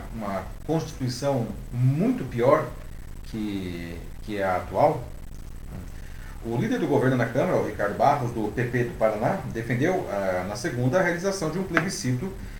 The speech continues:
para que os cidadãos brasileiros decidam sobre a elaboração de uma nova Constituição. Segundo ele, a Carta Magna transformou o Brasil em um, abre aspas, país ingovernável. Para Barros, a Constituição precisa ser refeita e escrever muitas vezes nela as palavras deveres, porque a atual só teria direitos do cidadão.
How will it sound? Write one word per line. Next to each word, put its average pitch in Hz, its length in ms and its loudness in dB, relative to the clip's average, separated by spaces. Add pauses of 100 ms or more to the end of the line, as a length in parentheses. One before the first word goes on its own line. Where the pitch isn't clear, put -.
(200)
para 117 120 2
que 127 120 0
os 185 100 0
cidadãos 131 360 4
brasileiros 120 480 0
decidam 196 480 0
sobre 123 260 0
a 113 40 4
elaboração 117 440 0
de 143 80 -4
uma 202 100 2
nova 151 360 2
Constituição. 104 600 -6
Segundo 131 320 -2
ele, 175 140 4
a - 60 2
Carta 139 240 4
Magna 143 420 2
transformou 143 480 2
o 147 40 0
Brasil 139 500 2 (320)
em 151 220 4 (120)
um, 220 300 2 (160)
abre 117 240 2
aspas, 117 420 0 (100)
país 151 380 6
ingovernável. 117 720 2 (640)
Para 131 120 6
Barros, 170 360 6
a 123 60 4
Constituição 151 480 -2 (320)
precisa 214 440 -4
ser 180 200 -2
refeita 160 540 0
e 147 80 4
escrever 156 460 2
muitas 220 340 4
vezes 135 380 2
nela 131 320 4
as 127 100 -2
palavras 120 480 2
deveres, 127 640 6
porque 147 320 -2
a - 60 4
atual 120 280 2
só 135 120 -2
teria 147 260 0
direitos 147 560 2
do 98 120 -8
cidadão. 104 460 -2